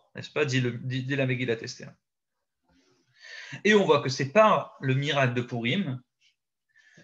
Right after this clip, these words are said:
que les Juifs ont vraiment eu la Torah en eux. C'est exactement le sujet de Léa et Rachel. Quand bien même la Torah, elle est donnée à Léa, le grand gagnant de l'histoire, celle qui va permettre aussi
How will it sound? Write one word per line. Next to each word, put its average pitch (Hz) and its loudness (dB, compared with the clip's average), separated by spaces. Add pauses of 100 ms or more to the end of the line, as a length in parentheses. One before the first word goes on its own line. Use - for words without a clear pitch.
(200)
que - 0
les 151 2
Juifs 165 -2
ont 139 -2
vraiment 190 0 (240)
eu 269 8
la 185 8
Torah 131 0
en 113 0
eux. 165 -6 (540)
C'est - -6
exactement 165 -4 (240)
le 139 -2
sujet 139 -6
de 131 -4
Léa 120 -2
et - -10
Rachel. - -14 (440)
Quand 285 4
bien 147 0
même 147 -4
la 143 4
Torah, 143 2
elle 143 2
est 143 0
donnée 143 -2
à 143 4
Léa, 139 2 (960)
le 120 -2
grand 147 2
gagnant 185 2
de 156 -2
l'histoire, 156 0
celle 170 0
qui 156 -14
va 151 2
permettre 185 0
aussi 208 0